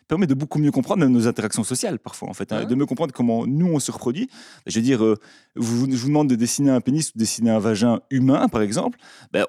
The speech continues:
Speaker 1: on, on voit très bien à quoi ressemble un, un pénis. Par contre le vagin c'est pas si bien connu que ça. En fait, y a, si vous-même regardez le nombre d'études qui ont été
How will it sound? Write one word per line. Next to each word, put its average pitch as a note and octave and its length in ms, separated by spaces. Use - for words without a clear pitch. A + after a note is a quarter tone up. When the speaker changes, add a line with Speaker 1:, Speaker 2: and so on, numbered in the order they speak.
Speaker 1:
on, C3 180
on C3 120
voit A#2+ 260
très - 260
bien D#3 220
à C#3 60
quoi A#2+ 100
ressemble B2+ 300
un, G#2+ 220
un F#2 80
pénis. G3+ 280
Par - 140
contre G3+ 140
le C#3 120
vagin C3+ 320
c'est - 140
pas - 120
si C4+ 260
bien B3 260
connu A#3 180
que - 80
ça. - 140
En C#3+ 100
fait, E3 180
y - 40
a, - 80
si C3+ 160
vous-même D#3+ 280
regardez B2+ 360
le B2 80
nombre D#3+ 400
d'études C#3 380
qui - 100
ont G#3+ 40
été A2 220